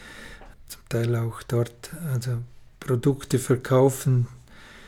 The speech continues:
die in Tansania gefertigt wurden. Das sind hauptsächlich Textilien.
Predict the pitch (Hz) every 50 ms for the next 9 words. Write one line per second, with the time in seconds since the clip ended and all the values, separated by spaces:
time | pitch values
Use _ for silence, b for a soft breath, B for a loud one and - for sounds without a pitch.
0 | B B B B B - - 139 127 123 123 120 120 - 131 120 120 117 - 127
1 | 123 131 131 131 123 117 107 113 120 117 - 127 127 123 127 - - 127 127 -
2 | - 131 131 127 123 127 123 117 120 120 - - 127 117 113 113 120 120 123 -
3 | - 127 110 117 117 - - - 120 113 - - - - 131 135 135 139 135 135
4 | 135 123